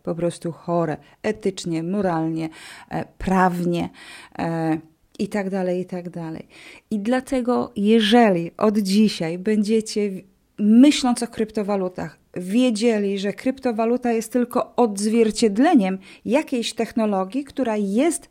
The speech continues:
zbudowana na technologii blockchain i wnosi ze sobą jakieś inne rozwiązania technologiczne. I firma, która te rozwiązania technologiczne, te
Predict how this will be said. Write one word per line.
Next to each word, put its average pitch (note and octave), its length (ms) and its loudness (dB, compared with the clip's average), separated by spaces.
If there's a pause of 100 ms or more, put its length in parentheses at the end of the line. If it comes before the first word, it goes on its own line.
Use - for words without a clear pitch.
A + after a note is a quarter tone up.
(100)
zbudowana G3+ 1040 2
na G3+ 320 0 (760)
technologii G#3 640 -2
blockchain A3+ 720 0 (400)
i B3 200 0 (140)
wnosi A#3 640 2
ze G#3+ 140 -2
sobą C4 340 0
jakieś B3 560 -2
inne B3 480 8 (300)
rozwiązania A3+ 760 0
technologiczne. G3+ 1000 -2
I G3 80 -4
firma, D#4+ 520 2
która A3 340 -2
te G#3+ 300 -2
rozwiązania G3+ 580 -2
technologiczne, G3 1080 -2 (160)
te G3 120 -2